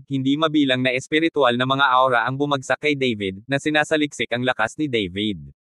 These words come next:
May bahagyang ngiti sa kanyang mukha, pumasok si David sa venue na may kalmadong mga mata, ngunit hindi na itago ang kanyang hininga.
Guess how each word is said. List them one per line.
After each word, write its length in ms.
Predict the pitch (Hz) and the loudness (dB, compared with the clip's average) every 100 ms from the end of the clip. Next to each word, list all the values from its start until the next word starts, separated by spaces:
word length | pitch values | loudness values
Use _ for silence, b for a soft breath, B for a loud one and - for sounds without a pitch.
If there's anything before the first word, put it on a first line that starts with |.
| _ _ _ _ _ _ _ _ | _ _ _ _ _ _ _ _
May 160 | - 214 | 0 2
bahagyang 560 | 202 220 220 208 208 | 4 4 4 2 2
ngiti 160 | 208 170 156 | 2 2 2
sa 80 | 160 | 2
kanyang 320 | 151 139 139 | 2 0 0
mukha, 320 | 156 143 113 - - | -2 0 0 0 -2
pumasok 400 | 139 135 135 147 | 2 2 2 -2
si 160 | 165 | -2
David 400 | 151 139 117 113 | 0 0 0 -2
sa 160 | 110 147 | -2 0
venue 320 | 143 127 117 | 2 2 0
na 80 | 117 | 0
may 160 | 120 | -2
kalmadong 480 | 123 123 117 113 120 | 0 0 2 2 0
mga 200 | 139 151 160 | 0 0 0
mata, 280 | 165 110 101 - | 0 2 0 -2
ngunit 320 | 127 139 147 170 | -2 -2 -2 -2
hindi 240 | 160 165 | -2 0
na 80 | 170 | 0
itago 480 | 165 147 117 107 107 | 0 2 2 2 0
ang 80 | |
kanyang 320 | 120 123 120 135 | 0 -2 0 -2
hininga. 560 | 147 110 92 101 92 | -4 -2 -2 -2 -4